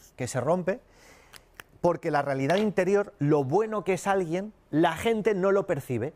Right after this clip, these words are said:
Ahí en el exterior no lo percibe. Entonces tú puedes decir, "Es que soy el mejor cocinero, el mejor pastelero". Muy bien,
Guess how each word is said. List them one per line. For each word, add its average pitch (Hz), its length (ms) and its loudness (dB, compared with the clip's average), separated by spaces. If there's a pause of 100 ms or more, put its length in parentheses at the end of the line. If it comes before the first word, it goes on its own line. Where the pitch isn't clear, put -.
Ahí 165 160 4
en 202 80 0
el 202 60 0
exterior 175 420 -2
no 175 80 -2
lo 151 100 2
percibe. 131 300 -4
Entonces 156 280 -2
tú 196 100 -4
puedes 185 160 2
decir, 165 160 -2
"Es 175 80 -6
que 220 100 -8
soy 226 140 0
el 226 120 0
mejor 240 520 0 (340)
cocinero, 170 580 0
el 190 220 2
mejor 233 400 0
pastelero". 202 560 -2 (160)
Muy 170 200 2
bien, 175 200 -2